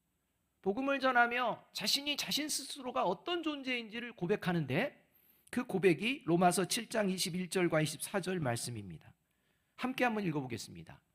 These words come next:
시작. "그러므로 내가 한 법을 깨달았노니 곧 선을 행하기 원하는 나에게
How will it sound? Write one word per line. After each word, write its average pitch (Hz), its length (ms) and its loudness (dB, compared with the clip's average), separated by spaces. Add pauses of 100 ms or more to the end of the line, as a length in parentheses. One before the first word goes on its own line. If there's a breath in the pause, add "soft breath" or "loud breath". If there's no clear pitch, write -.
(180)
시작. 185 560 0 (380 soft breath)
"그러므로 196 600 4
내가 180 260 8
한 240 320 0
법을 185 380 2
깨달았노니 151 840 2 (220)
곧 - 380 2 (120)
선을 269 520 4
행하기 226 460 6
원하는 190 540 4
나에게 160 720 4